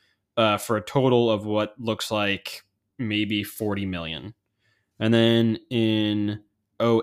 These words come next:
eight, oh nine, they brought in Robinho and Joe, and together that was about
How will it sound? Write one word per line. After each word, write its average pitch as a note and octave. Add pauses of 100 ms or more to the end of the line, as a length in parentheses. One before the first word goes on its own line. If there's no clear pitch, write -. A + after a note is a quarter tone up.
eight, A#2+
oh A2+
nine, C#3
they C#3+
brought A#2
in A2+
Robinho A2+
and G#2
Joe, A2 (400)
and G#2
together A#2
that A2
was G#2
about G2+